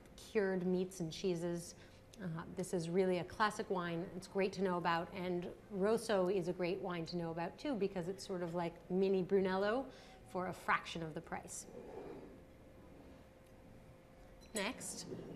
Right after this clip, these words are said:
we have Syrah. So Syrah is known for growing in the Northern Rhone in France.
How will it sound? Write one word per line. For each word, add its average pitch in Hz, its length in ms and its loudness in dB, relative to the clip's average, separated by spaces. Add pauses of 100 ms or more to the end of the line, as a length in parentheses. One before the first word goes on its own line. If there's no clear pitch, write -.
(120)
we 202 80 0
have 180 240 6 (180)
Syrah. 185 420 4 (460)
So 185 80 -4
Syrah 202 640 2 (120)
is 190 380 6 (720)
known 202 720 4
for 220 140 0
growing 196 400 6
in 180 160 6
the 175 80 4
Northern 190 460 4
Rhone 170 320 0
in 180 200 0
France. 175 600 -4